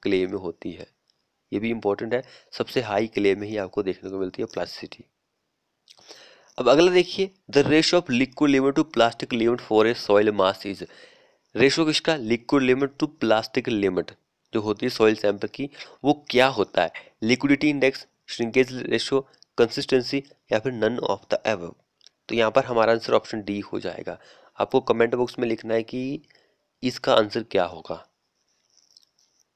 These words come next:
कि जो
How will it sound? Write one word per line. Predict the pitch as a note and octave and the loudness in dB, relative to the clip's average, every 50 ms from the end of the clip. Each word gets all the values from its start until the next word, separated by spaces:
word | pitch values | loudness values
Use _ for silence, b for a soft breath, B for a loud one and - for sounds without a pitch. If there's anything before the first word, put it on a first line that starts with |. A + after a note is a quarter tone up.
| _ _ _ _ _ _ _ _ _ _ _ _ _ _ _ _ _ _ _ _ _ _ _ _ _ _ _ _ _ _ _ _ _ _ _ _ _ _ B B B B B B _ - | _ _ _ _ _ _ _ _ _ _ _ _ _ _ _ _ _ _ _ _ _ _ _ _ _ _ _ _ _ _ _ _ _ _ _ _ _ _ B B B B B B _ -2
कि | B2+ C3 B2+ B2+ - D2 F2 G#2+ G#2 | 0 0 2 2 0 2 2 2 2
जो | G#2 G#2+ B2+ C3 C3 B2 | 2 4 4 6 6 6